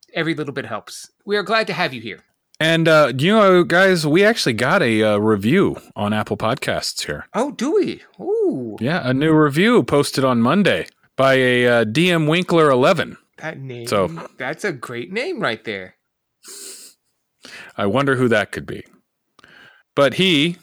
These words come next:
Speaker 2: said, uh, "Very funny with great production.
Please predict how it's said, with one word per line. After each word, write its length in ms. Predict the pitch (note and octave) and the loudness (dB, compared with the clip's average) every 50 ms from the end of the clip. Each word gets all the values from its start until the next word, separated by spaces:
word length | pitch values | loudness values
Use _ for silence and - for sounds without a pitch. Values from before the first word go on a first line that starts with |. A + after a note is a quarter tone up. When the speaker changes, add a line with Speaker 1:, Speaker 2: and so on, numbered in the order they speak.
| _ _ _ _ - | _ _ _ _ -12
Speaker 2:
said, 420 | - - C#3+ B2+ A#2+ A#2+ A#2+ B2 | -4 0 2 2 2 2 2 2
uh, 240 | B2 B2 A#2+ A#2 A2 - - - - | 4 4 4 2 2 -2 -10 -16 -10
"Very 380 | - C#3+ F3+ A#3+ C4 B3+ A#3 F#3+ | -4 0 2 4 4 4 4 2
funny 380 | - - C4 C4+ A#3+ F#3 D3 D3 | 2 2 2 2 4 4 2 2
with 220 | C#3+ D#3 D#3 - | 2 2 2 0
great 360 | - C3+ F#3+ A3+ B3 A3 - - | 2 4 4 4 4 2 0 -2
production. 640 | - E3 D#3+ E3+ F3 - - - G#2 E2 D2+ - | 0 2 2 2 2 2 0 -2 -2 -4 -6 -10